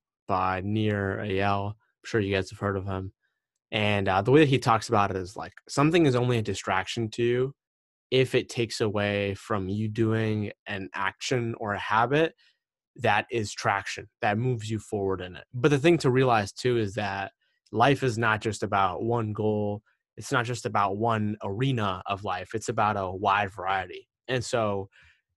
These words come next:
you know, you stereotypically working for five hours is fine. But if you go on a walk or stare outside at the window or pick up your guitar and start,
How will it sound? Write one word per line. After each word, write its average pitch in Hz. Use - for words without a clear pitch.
you 143
know, 123
you 127
stereotypically 123
working 104
for 104
five 101
hours 104
is 101
fine. 107
But 135
if 113
you 131
go 113
on 123
a 101
walk 117
or 101
stare 120
outside 110
at 107
the 101
window 117
or 113
pick 135
up 113
your 113
guitar 120
and 110
start, 101